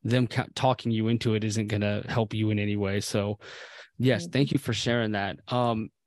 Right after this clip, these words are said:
Speaker 1: and wow, you're really easy to talk to 'cause it's already been, like, over an hour and it doesn't even feel like it.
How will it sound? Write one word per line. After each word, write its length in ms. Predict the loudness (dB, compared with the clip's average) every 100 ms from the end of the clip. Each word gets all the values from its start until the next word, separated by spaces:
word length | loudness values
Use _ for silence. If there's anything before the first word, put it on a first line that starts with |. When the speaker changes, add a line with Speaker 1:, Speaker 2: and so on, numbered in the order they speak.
| _
Speaker 1:
and 200 | -2 -2
wow, 400 | 2 2 2 0 -4
you're 220 | 2 4
really 240 | 6 4
easy 180 | 4 2
to 80 | 0
talk 260 | 0 0 -2
to 100 | -6
'cause 180 | -4
it's 100 | 0
already 280 | 2 4 2
been, 320 | 2 2 2
like, 340 | 0 -2 -6 -16 _ _ _ _ _ _ _ _ -4
over 320 | 2 4 4
an 80 | 2
hour 400 | 0 0 -4 -2
and 140 | 0
it 60 | 2
doesn't 240 | 4 4
even 140 | 2 0
feel 200 | -2 0
like 240 | -2 -2
it. 260 | -4 -2